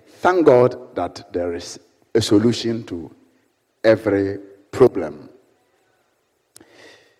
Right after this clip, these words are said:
Uh, we need to learn how to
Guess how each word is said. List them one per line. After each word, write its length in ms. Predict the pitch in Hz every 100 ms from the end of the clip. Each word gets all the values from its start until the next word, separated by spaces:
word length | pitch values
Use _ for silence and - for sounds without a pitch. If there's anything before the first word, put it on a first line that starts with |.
| _ _ _ _ _ -
Uh, 680 | 165 156 151 143 135 123 110 - - _ _ _ _ _ - - _ _ _ _ _ _ _ _ -
we 320 | 135 170 160
need 280 | 160 247 -
to 100 | -
learn 320 | 113 123 131
how 300 | 117 107 107
to 380 | 101 - 85 78